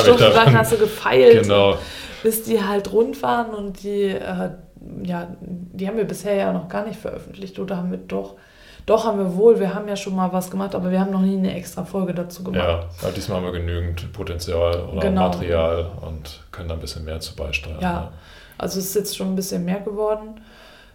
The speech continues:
Speaker 1: Ähm, ja, ich weiß gar nicht, also ich fand halt, also die Veggie World hatte sich wieder verkleinert, war jetzt nur noch in einer Etage
Speaker 2: Mhm.
Speaker 1: und, äh, nicht mehr auf zwei Etagen. Äh, oben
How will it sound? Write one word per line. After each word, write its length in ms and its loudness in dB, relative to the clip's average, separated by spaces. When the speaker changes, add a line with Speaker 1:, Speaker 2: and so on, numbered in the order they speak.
Speaker 1:
Ähm, 460 0
ja, 160 -10
ich 140 -8
weiß 180 -4
gar 140 -2
nicht, 200 0
also 140 2
ich 100 -2
fand 280 -2
halt, 260 -4
also 200 -4
die 220 -6
Veggie 260 -4
World 180 -2
hatte 200 -2
sich 220 -8
wieder 180 -4
verkleinert, 720 -6
war 160 2
jetzt 240 -2
nur 120 -2
noch 420 -4
in 500 -4
einer 340 -2
Etage 460 -4
Speaker 2:
Mhm. 120 -4
Speaker 1:
und, 380 -2
äh, 120 -4
nicht 240 -4
mehr 120 0
auf 120 -4
zwei 340 0
Etagen. 720 -8
Äh, 720 -10
oben 720 -6